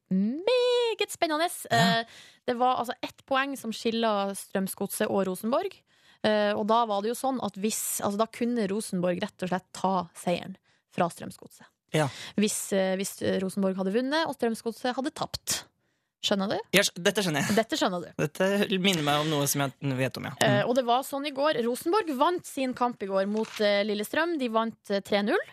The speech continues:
Speaker 1: Eh, men, ehm, og så spiller da altså, ehm, Strømsgodset mot Haugesund. Og, eh, i en periode så så det ut som at Rosenborg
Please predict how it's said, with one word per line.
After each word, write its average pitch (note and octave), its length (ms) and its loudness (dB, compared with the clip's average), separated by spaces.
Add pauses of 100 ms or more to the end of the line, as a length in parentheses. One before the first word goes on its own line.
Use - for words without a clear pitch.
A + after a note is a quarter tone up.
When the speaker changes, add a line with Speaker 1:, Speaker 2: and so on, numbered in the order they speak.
(220)
Speaker 1:
Eh, B3 400 0
men, C#4+ 640 0
ehm, A3+ 760 -2
og A3+ 120 -2
så C4 100 -2
spiller A#3+ 400 0
da G3+ 240 0
altså, F#3 600 -2
ehm, F3+ 960 -4
Strømsgodset G#3+ 560 -2
mot G3 500 0
Haugesund. - 400 -4 (840)
Og, B3+ 360 2
eh, G#3+ 280 2
i A3 80 0
en A3+ 80 0
periode B3+ 520 -2
så B3+ 120 -4
så B3 440 0
det F#3 120 -2
ut B3+ 240 -4
som F#3+ 320 -2
at F3 140 -2
Rosenborg F3+ 480 0